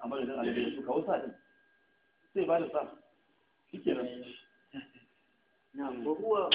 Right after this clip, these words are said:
Speaker 2: mu'tabarun bi haliha.
Speaker 1: Shi sadaki ana lura ne da halinta. In za a ba da sadaki sai an duba halin yarinyar.
Speaker 2: Na'am, wa yasariha.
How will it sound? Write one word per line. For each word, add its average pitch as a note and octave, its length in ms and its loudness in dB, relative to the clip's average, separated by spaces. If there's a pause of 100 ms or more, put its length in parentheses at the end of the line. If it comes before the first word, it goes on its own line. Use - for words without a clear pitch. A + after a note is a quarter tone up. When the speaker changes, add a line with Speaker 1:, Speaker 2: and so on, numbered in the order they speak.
(200)
Speaker 2:
mu'tabarun E3+ 960 -2
bi C#3 180 -8
haliha. C#3+ 360 -12 (320)
Speaker 1:
Shi A3 280 2
sadaki F3+ 540 6
ana F3+ 240 10
lura D#3+ 320 10
ne E3 160 10
da - 100 6
halinta. D#3+ 680 10 (720)
In E3+ 100 -2
za F3+ 100 8
a D#3+ 40 8
ba E3 120 8
da D3+ 80 2
sadaki D3 320 2
sai E3 100 2
an D#3+ 80 2
duba E3 180 4
halin D3+ 280 6
yarinyar. D#3 400 2 (1120)
Speaker 2:
Na'am, B2+ 160 -8 (140)
wa C#3 100 -2
yasariha. D#3 760 0